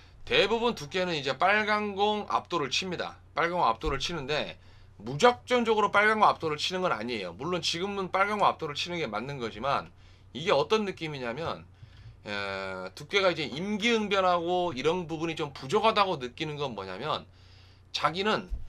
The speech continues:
어떻게 생각을 하냐. 빨강, 아니, 일 적구의 두께에 자신이 있어. 나는 두께가 자신 있고 두께를 잘 맞출 자신이 있어.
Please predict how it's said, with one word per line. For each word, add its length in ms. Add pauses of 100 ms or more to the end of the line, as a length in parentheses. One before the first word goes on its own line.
(600)
어떻게 400
생각을 380
하냐. 360 (1500)
빨강, 640
아니, 280 (120)
일 240
적구의 480
두께에 480
자신이 380
있어. 340 (600)
나는 460
두께가 420
자신 300
있고 460 (160)
두께를 380
잘 180
맞출 260
자신이 320
있어. 360